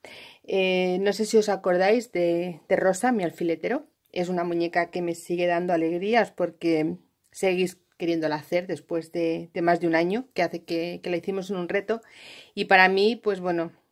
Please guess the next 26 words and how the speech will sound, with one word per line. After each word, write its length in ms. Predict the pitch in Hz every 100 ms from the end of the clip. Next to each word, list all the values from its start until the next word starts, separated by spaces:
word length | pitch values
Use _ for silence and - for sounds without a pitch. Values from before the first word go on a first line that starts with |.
| - -
eh, 460 | 185 175 170 175
aparte 360 | 180 180 180 190
de 60 | 185
que 80 |
es 60 | 185
una 160 | 185 185
muñeca 340 | 175 170 165
que 100 | 175
me 100 | 175
tiene 200 | 170 175
enamorada, 600 | 180 180 180 170 190 220 _ - - - _
pues 680 | 196 180 175 170 170 - -
le 100 | 214
estoy 200 | 180 202
muy 100 | 185
agradecida. 720 | 170 165 165 160 - 170 170 - _ - - - _
Quiero 160 | - 240
hacer 240 | 262 233
algo 300 | 208 220 226
parecido 480 | 226 190 180 202 185
a 100 | 180
ella. 300 | 170 175 180 208
Yo 100 | 214
creo 220 | 214 220
que 300 | 226 220 220
Rosa 600 | 208 196 190 214 208 233